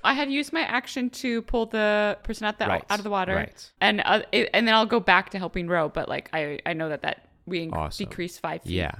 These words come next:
Speaker 1: um, is what you said, I believe.
Speaker 2: Which means that your boat is still the closest to the ship. You're now twenty-five feet from the ship. Uh, you see that they are now throwing ladders and things down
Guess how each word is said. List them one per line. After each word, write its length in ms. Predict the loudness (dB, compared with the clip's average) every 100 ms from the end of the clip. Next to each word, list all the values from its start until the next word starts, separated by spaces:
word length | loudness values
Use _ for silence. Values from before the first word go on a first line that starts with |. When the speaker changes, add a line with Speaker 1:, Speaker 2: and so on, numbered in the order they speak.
| -12
Speaker 1:
um, 240 | -10 -8 -8
is 120 | -10
what 120 | -12
you 80 | -12
said, 160 | -12 -12
I 40 |
believe. 280 | -12 -14 -12 -6
Speaker 2:
Which 200 | -4 2
means 360 | 4 4 2
that 380 | 2 4 4 2
your 220 | 2 2
boat 240 | 4 2 2
is 140 | 0
still 220 | 2 4
the 80 | 4
closest 460 | 2 2 2 -2 -2
to 100 | -4
the 80 | -2
ship. 380 | -2 0 0
You're 100 | -2
now 160 | -2 -2
twenty-five 840 | -2 -6 -6 -6 -6 -4 -2 -2
feet 380 | -8 -12 -12 -12 _
from 600 | -20 -8 -6 -4 -8 -12 -16 -16
the 200 | -10 -10
ship. 500 | -8 -6 -4 -4 -6 -8 -16 _ _
Uh, 100 | -4
you 100 | -2
see 220 | -4 -2 0
that 260 | -2 -2
they 160 | -2 -2
are 220 | 0 -2
now 220 | -2 -4 -6
throwing 420 | -4 -2 -2 -4 -4
ladders 540 | -4 -2 0 -2 -2
and 140 | -6
things 340 | -6 -6 -6 -8
down 640 | -6 -4 -4 -4 -4 -8